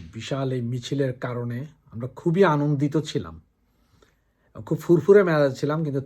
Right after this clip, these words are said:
তারপরে যখন দেখতে পারলাম যে নুরা পাগলার মাজার ভেঙে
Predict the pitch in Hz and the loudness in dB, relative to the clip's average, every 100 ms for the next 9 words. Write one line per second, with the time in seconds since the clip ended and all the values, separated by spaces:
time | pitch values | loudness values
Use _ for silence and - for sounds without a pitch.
0 | 139 135 147 170 160 147 165 135 131 160 | -4 -4 0 0 2 0 0 -2 -2 -4
1 | 156 139 113 120 - _ _ _ _ _ | -2 -4 -4 -8 -12 _ _ _ _ _
2 | _ 98 131 127 147 170 170 170 160 160 | _ -6 -4 0 4 6 6 4 2 4
3 | 170 117 - _ - 110 131 139 143 165 | 4 2 -4 _ -12 -6 -2 2 4 4
4 | 127 95 - 143 151 131 | 2 -6 -6 -4 -2 -4